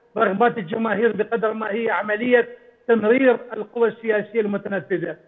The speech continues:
إذا هذا أيضًا يضيف شيء آخر على المجتمع الدولي، أن على المجتمع الدولي أن يكون مسؤولًا أمام مدى مشروعية هذه العملية السياسية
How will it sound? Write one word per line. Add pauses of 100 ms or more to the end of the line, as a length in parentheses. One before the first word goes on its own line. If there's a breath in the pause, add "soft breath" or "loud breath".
(300)
إذا (340)
هذا
أيضًا
يضيف
شيء
آخر
على
المجتمع
الدولي، (440)
أن
على
المجتمع
الدولي
أن
يكون
مسؤولًا
أمام (360)
مدى (200)
مشروعية
هذه
العملية
السياسية